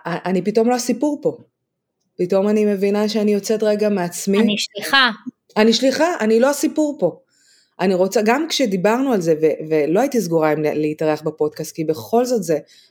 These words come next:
Speaker 1: משהו מאוד חשוף, אמרתי, "זה לא, אני לא הסיפור פה." ה-, מי שמקשיבה ו-, לפודקאסטים שלך, אה, באופן קבוע, ופתאום הפודקאסט הזה תופס אותה ואומרת, "וואו,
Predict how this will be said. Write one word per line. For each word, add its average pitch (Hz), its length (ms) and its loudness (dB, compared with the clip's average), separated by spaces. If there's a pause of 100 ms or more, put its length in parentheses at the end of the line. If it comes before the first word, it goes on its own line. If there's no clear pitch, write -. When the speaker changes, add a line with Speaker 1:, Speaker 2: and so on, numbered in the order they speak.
(100)
Speaker 1:
משהו 214 240 2
מאוד 220 260 0
חשוף, - 640 -4 (520)
אמרתי, 220 260 0
"זה 175 140 2
לא, 180 120 0
אני 190 200 -2
לא 190 60 0
הסיפור 165 500 -4
פה." 139 100 -8 (500)
ה-, 143 380 -4 (300)
מי 196 120 0
שמקשיבה 185 840 0 (120)
ו-, 151 180 4 (420)
לפודקאסטים 214 680 0
שלך, 135 540 -4
אה, 147 420 -2
באופן 185 380 0
קבוע, 160 680 0 (520)
ופתאום 226 480 2
הפודקאסט 214 640 -2
הזה 165 160 0
תופס 196 460 -2
אותה 208 200 -2
ואומרת, 190 300 -2 (560)
"וואו, 202 260 -2